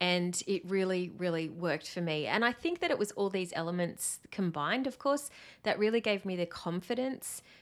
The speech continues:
to see it through, right through to the end, because it's really easy to drop off, isn't it? It's really easy to kind of quit things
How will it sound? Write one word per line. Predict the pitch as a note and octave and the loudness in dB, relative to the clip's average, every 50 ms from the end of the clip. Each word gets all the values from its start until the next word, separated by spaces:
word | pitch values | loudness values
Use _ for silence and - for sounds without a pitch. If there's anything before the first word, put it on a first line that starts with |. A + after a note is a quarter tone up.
| _ _ | _ _
to | - - G#3+ | -2 -2 -2
see | G3+ - - - A#3 A#3 | 0 0 2 4 4 4
it | A#3 - - | 4 2 -2
through, | - - G#3 G3+ G3+ G3 F#3+ F#3 - E3+ | -4 -2 2 4 4 4 4 2 0 -2
right | F#3 F#3 F3 F3 F3 - - | 0 2 4 4 2 2 -2
through | - - F#3 E3+ D#3+ | -6 -2 -2 -2 -2
to | - - F#3 | -2 -4 -2
the | D#3 - - | -2 -4 -4
end, | - G#2+ B2+ A#2+ D3 - - | -4 -6 -6 -6 -8 -6 -4
because | G#3 G#3 - A3 G#3+ | -4 -2 -2 -2 -2
it's | A#3+ G#3+ - - | 0 -2 -2 -2
really | C4 C4+ C4 B3+ - - | 0 0 0 0 -2 -2
easy | F#3+ F#3 - F#3+ F3+ | -6 -4 -4 -6 -6
to | - - F3 | -2 -2 -2
drop | E3 - D#3 C#3+ - - | 0 0 -2 -2 0 -2
off, | - - - E3 | -4 -2 -2 -4
isn't | D#3+ E3 D#3 | -2 0 0
it? | D#3 - - | 0 0 -4
It's | G#2+ E3+ - F#3+ | -6 -6 -4 -4
really | F#3+ F#3 F3 E3 | -2 0 0 -2
easy | E3 E3 E3 D3+ | 0 -2 -4 -4
to | D3+ | -4
kind | - - - - | -6 -6 -6 -6
of | C#3+ | -6
quit | - - - - - | -6 -6 -8 -4 -2
things | - D#3+ D3+ D#3 - | -2 -2 -2 -4 -8